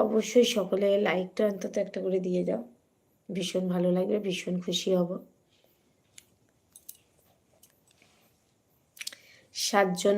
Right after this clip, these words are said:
বন্ধু আছো, বন্ধুরা কোথা থেকে দেখছো, কেমন আছো,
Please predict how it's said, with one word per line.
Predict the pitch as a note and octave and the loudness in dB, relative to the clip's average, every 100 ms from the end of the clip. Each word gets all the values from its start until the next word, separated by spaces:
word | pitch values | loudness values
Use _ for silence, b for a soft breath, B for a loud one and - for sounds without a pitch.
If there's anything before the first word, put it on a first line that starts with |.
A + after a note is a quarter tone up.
| G3 | 4
বন্ধু | F#3 F3+ F#3+ F#3 | 4 6 6 6
আছো, | F#3 - F#3 G3 A3 A3 | 2 2 6 8 6 4
বন্ধুরা | F3+ F3 F3+ F3+ | 2 2 0 0
কোথা | F3+ F3+ | 0 0
থেকে | F3 F3 F3+ | 0 0 0
দেখছো, | F3+ F3 F3 F#3+ F#3 F3+ | 0 -2 -2 -2 -2 0
কেমন | F3 F3 F3 F3+ | -2 0 0 0
আছো, | F3+ F3+ | -2 -4